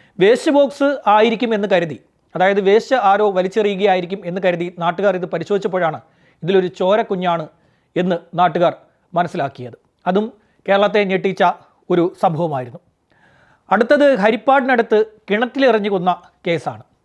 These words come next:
കിണറ്റിലെറിഞ്ഞ് ഒരമ്മ കുഞ്ഞിനെ കൊന്നു. അതിൽ പോസ്റ്റ്മോർട്ടം ഡിപ്രഷൻ്റെ അവസ്ഥ ഈ കേസിൽ അന്ന് റിപ്പോർട്ട് ചെയ്യപ്പെട്ടിട്ടുണ്ടായിരുന്നു.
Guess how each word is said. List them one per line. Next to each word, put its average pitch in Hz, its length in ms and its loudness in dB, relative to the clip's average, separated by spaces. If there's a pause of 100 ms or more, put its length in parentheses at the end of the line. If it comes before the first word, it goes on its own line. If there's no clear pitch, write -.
(240)
കിണറ്റിലെറിഞ്ഞ് 220 580 2 (440)
ഒരമ്മ 202 320 2 (160)
കുഞ്ഞിനെ 190 300 -2 (260)
കൊന്നു. 147 220 -6 (680)
അതിൽ 214 140 4 (100)
പോസ്റ്റ്മോർട്ടം 226 520 2 (540)
ഡിപ്രഷൻ്റെ 208 540 -2 (460)
അവസ്ഥ 208 260 2 (200)
ഈ - 100 0
കേസിൽ 190 280 0 (300)
അന്ന് 190 160 -2 (220)
റിപ്പോർട്ട് 185 260 -2
ചെയ്യപ്പെട്ടിട്ടുണ്ടായിരുന്നു. 131 760 -6